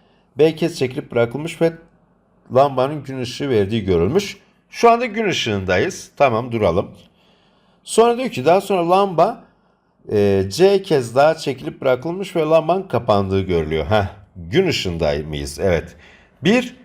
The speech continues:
iki arkadaşlar. Bakın iki defa, eğer iki defa hareket ettirsem kapanıyor. İki değil, altı defada da kapanır. Altı değil, on defada da kapanır. Bu ne demek? C arkadaşlar. Tamam, bakın.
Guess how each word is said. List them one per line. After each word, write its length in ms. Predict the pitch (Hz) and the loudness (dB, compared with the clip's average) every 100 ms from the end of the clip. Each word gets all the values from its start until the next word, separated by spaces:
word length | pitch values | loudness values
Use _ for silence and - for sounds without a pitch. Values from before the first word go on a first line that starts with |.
| _ _ - | _ _ -10
iki 280 | 117 - 113 | -2 4 4
arkadaşlar. 640 | 85 87 76 - 69 65 _ _ _ _ - | 4 -2 -8 -8 -10 -10 _ _ _ _ -2
Bakın 280 | 127 120 82 - - _ _ | 0 0 -4 -8 -20 _ _
iki 240 | 135 202 208 | -8 0 2
defa, 320 | 196 185 180 - _ _ _ | 2 2 -2 -6 _ _ _
eğer 260 | 131 123 120 - _ | 4 4 2 -6 _
iki 200 | 123 190 | -16 -4
defa 300 | 185 175 156 | -4 -2 0
hareket 340 | 147 127 160 156 | 0 -2 -6 -8
ettirsem 520 | 143 185 190 226 208 | -8 -12 -6 -6 -2
kapanıyor. 560 | - 95 92 80 69 - - _ _ _ _ _ _ _ | -2 0 -2 0 -4 -6 -14 _ _ _ _ _ _ _
İki 240 | 147 - 220 | -6 0 2
değil, 260 | 254 277 - | 2 0 0
altı 360 | 156 156 160 165 | 4 4 2 0
defada 480 | 123 127 113 110 95 | 2 4 4 2 -2
da 160 | 80 | -4
kapanır. 540 | - 80 85 113 208 - _ _ _ _ _ | -6 -6 -4 -4 -6 -10 _ _ _ _ _
Altı 380 | 139 151 160 220 | 4 4 2 -4
değil, 180 | 247 233 | -4 -2
on 240 | 180 175 | -2 0
defada 400 | 147 120 117 120 | -2 0 0 0
da 120 | 98 | -2
kapanır. 520 | - 82 - 95 185 - | -2 -4 -2 -2 -4 -10
Bu 160 | 202 | -10
ne 120 | 262 165 | -6 -6
demek? 320 | 139 - - | -6 -10 -2
C 240 | 98 98 | 2 4
arkadaşlar. 640 | 73 71 71 69 - 69 - | 2 -2 -6 -10 -8 -10 0
Tamam, 280 | 117 92 113 | 2 2 0
bakın. 260 | 123 87 | 0 -2